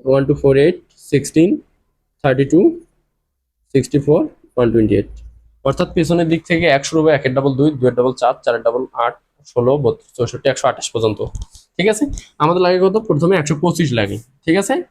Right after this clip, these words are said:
তাহলে বত্রিশ, ষোলো আর বত্রিশ হচ্ছে যে চৌষট্টি আর বত্রিশ, ছিয়ানব্বই, ছিয়ানব্বই আর ষোলো একশো বারো, একশো বারো আর আটে একশো বিশ, বিশ আর চারে চব্বিশ, আর একে পঁচিশ। যেগুলো লাগছে সেগুলো আমাদের ওয়ান,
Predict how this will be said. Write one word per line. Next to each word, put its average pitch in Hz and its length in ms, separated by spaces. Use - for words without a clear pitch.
তাহলে 131 260
বত্রিশ, 165 840
ষোলো 165 260
আর 180 100
বত্রিশ 170 500
হচ্ছে 147 300
যে 165 120
চৌষট্টি 180 500
আর 180 80
বত্রিশ, 175 420
ছিয়ানব্বই, 156 520
ছিয়ানব্বই 151 500
আর 160 40
ষোলো 156 220
একশো 147 200
বারো, 143 340
একশো 143 260
বারো 151 260
আর 156 100
আটে 170 280
একশো 139 180
বিশ, 143 440
বিশ 139 180
আর 151 60
চারে 151 220
চব্বিশ, 147 460
আর 135 120
একে 131 160
পঁচিশ। 117 380
যেগুলো 143 260
লাগছে 147 380
সেগুলো 135 300
আমাদের 127 260
ওয়ান, 135 320